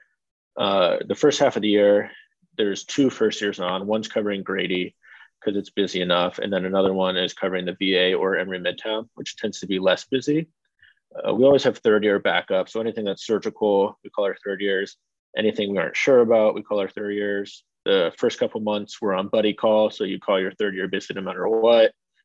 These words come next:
Um, the, the first month, they have to come in and see it no matter what, and they come in to see a lot of things. Even in the second month, and even, even now, you know, they'll come in and see everything that's surgical and come in and see other things that we just aren't sure about. Then we have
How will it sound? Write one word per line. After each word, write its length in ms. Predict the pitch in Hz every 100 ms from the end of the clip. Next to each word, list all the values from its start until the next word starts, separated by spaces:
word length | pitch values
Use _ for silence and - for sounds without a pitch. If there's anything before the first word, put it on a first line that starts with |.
| _ -
Um, 420 | - 73 73 - _ _ - - -
the, 140 | 98 - _ _
the 80 | -
first 380 | - 113 107 113
month, 260 | 104 101 -
they 120 | 87
have 240 | - 98
to 80 | -
come 200 | - 104
in 60 | 98
and 120 | 101
see 200 | - 104
it 80 | 104
no 80 | 98
matter 240 | 92 90
what, 240 | 90 95
and 100 | 92
they 60 | 90
come 220 | - 95
in 80 | 95
to 60 | 95
see 180 | -
a 60 | 87
lot 160 | 90 90
of 100 | 87
things. 380 | 98 92 95 - - - - _ _
Even 180 | 151 135
in 60 | 110
the 60 |
second 280 | - 101 104
month, 240 | 101 101 95
and 200 | 90 92 _ _
even, 400 | 110 104 95 80
even 240 | 131 110 98
now, 440 | 95 95 87 92
you 100 | -
know, 120 | 95 82
they'll 100 | 87
come 220 | - 90
in 120 | 90
and 120 | 90
see 200 | - 90
everything 280 | 90 92 98
that's 240 | 87 -
surgical 400 | - 98 90 101
and 180 | 92 92
come 200 | - 95
in 60 | 92
and 120 | 92
see 100 | -
other 160 | 95 92
things 300 | 95 92 101
that 180 | 95 87
we 120 | 101
just 180 | 98 101
aren't 140 | 90
sure 240 | - 101
about. 360 | 98 95 95 95
Then 100 | 101
we 80 | 95
have 220 | 101 98